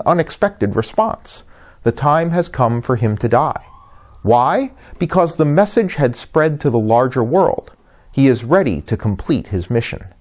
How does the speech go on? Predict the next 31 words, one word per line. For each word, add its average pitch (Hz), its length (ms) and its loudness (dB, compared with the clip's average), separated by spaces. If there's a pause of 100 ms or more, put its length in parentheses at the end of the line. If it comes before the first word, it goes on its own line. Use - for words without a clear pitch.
(640)
Then 156 180 4
he 190 140 2
says, 190 420 2
"Those 165 260 4
who 165 80 -2
love 180 400 2
their 196 200 4
life 180 360 0
lose 185 300 2
it, 104 120 0
and 123 200 2
those 151 220 4
who 151 120 2
hate 233 380 -2
their 113 160 4
life 104 340 0
in 127 240 0
this 202 260 0
world 107 320 2
will 147 140 4
keep 220 340 -4
it - 160 -6
for 113 200 0
eternal 165 400 0
life." - 360 -4 (720)
But 165 120 2
he 247 100 4
isn't 262 220 0
talking 170 340 2
about - 280 0
physical - 360 0